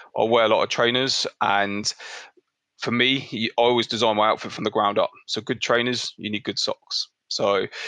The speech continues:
that's all where it come about. And just thinking about it, most people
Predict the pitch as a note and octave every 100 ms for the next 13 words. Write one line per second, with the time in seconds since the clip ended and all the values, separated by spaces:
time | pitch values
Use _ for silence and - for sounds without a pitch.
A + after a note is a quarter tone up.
0 | - - B2 C3+ C3+ A#2+ A#2 C#2+ - G#2+
1 | G#2+ A#2 A#2+ A#2 A#2+ B2 A#2 - - D#3+
2 | - C#3+ C3 A#2 A#2 A2 - - - -
3 | _ _ - C#3+ E3 - - D#3 D3+ F3